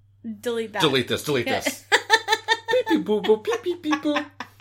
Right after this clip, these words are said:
Speaker 2: I think it's been deleted.
Speaker 1: Yeah, that's
Speaker 2: No
Speaker 1: how
Speaker 2: one
Speaker 1: that
Speaker 2: will ever
Speaker 1: works.
Speaker 2: hear our genius idea.
Speaker 1: <laughs>
Speaker 2: Who was the last character? With the fourth one?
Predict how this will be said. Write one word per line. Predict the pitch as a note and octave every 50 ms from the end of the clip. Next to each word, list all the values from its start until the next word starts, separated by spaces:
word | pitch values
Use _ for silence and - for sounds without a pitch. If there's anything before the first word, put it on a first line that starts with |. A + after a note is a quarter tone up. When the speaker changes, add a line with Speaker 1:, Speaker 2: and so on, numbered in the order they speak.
| - - _ - - _ _
Speaker 2:
I | - C3+ B2+ A#2+
think | - - D3 C3+ B2+
it's | C3+ - -
been | - D3 D3+
deleted. | D#3 D3+ C#3+ C3 A#2 G2 F#2+ F#2+
Speaker 1:
Yeah, | F4 E4 C#4 G#3 - - - - _ _
that's | - B3+ C4
Speaker 2:
No | -
Speaker 1:
how | - A#3
Speaker 2:
one | A3+ A3
Speaker 1:
that | - A#2
Speaker 2:
will | A2+
ever | A#2 A#2+ A#2+ B2
Speaker 1:
works. | A2+ A2
Speaker 2:
hear | B2 A#2+ A2+
our | A2 G2+
genius | F2+ F#2 G2+ G#2+ A2+ G#2+ - B2+
idea. | A#2+ A#2+ A2 - - - - - - - - A4+ A#4 - - F#4+ F#4 - - G#4+ G#4 G4+ - - G#3+
Speaker 1:
<laughs> | G3+ - - _ _ _ _ _ _ _ _ _ _ _ _ - -
Speaker 2:
Who | - D3+ F3
was | F3 F3
the | D3 D3
last | C#3 C3 C3 B2+ - -
character? | - G2 D#2+ - - - - -
With | G#2 G#2
the | A2+ A2
fourth | - C3 C3 C3+ B2+
one? | C#3 C3+ C3+ C3+ C#3 C3+ C3+